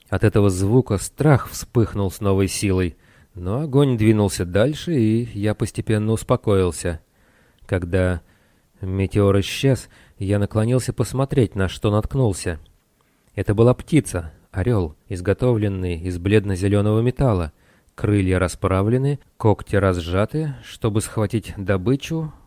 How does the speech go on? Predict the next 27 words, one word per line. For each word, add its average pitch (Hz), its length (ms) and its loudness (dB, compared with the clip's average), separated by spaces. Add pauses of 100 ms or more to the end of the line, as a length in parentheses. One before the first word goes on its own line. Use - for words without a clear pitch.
(140)
клюв 107 300 -4
приоткрыт. 110 600 -2 (1160)
Поначалу 123 520 -2
я 123 160 4
принял 135 380 2
это 117 360 2
за 110 220 2
отливку, 110 800 0 (100)
может 110 400 -2
быть, 107 240 2
даже 107 320 0
с - 120 -16
чучела 117 440 0
настоящей 117 640 0
птицы — 90 520 -8 (400)
но 101 200 -10
потом 165 360 -2
заметил, 131 500 2
что - 220 -6
каждое 101 420 2
перо 127 280 0
отделялось 95 640 0
от 98 120 -2
другого, 110 600 0 (420)
так, 135 240 -6
словно 120 420 2
бы 107 220 4